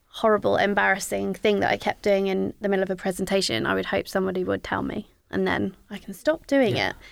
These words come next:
Speaker 1: We all feel like that. We'd rather know, right, than just be allowed to continue. So first of all, I think not giving someone feedback is, is the worst thing you can do, but also constantly checking them and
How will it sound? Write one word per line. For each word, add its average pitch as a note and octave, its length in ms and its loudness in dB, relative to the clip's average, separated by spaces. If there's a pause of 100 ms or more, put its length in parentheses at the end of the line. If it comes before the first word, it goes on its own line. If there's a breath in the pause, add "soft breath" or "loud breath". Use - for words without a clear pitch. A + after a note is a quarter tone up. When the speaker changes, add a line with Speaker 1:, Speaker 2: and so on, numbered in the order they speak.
(160 loud breath)
Speaker 1:
We A3 160 6
all C#4+ 180 6
feel A3 260 2
like G3+ 200 0
that. F#3 160 0
We'd G#3 100 4
rather A3+ 380 2 (120)
know, G#3 440 2
right, F#3+ 380 -6
than F#3+ 360 0 (800)
just - 180 -10
be G3+ 80 2
allowed G3 240 0
to - 100 -14
continue. F#3 600 0
So G3 180 2
first A3+ 320 0
of - 80 -8
all, F#3+ 80 2
I F#3+ 80 2
think F#3+ 240 -4 (220)
not G#3+ 240 0
giving G3 260 0
someone F#3 320 0
feedback F#3 460 -2
is, - 320 -6 (100)
is - 380 -10 (220)
the G3+ 100 2
worst G3+ 320 2
thing F#3+ 120 -2
you F#3 120 -4
can F#3 160 -2
do, F3+ 180 2
but - 160 -2
also F#3+ 320 0
constantly F#3+ 720 0
checking F#3 480 -2
them F#3 180 2
and F#3 220 0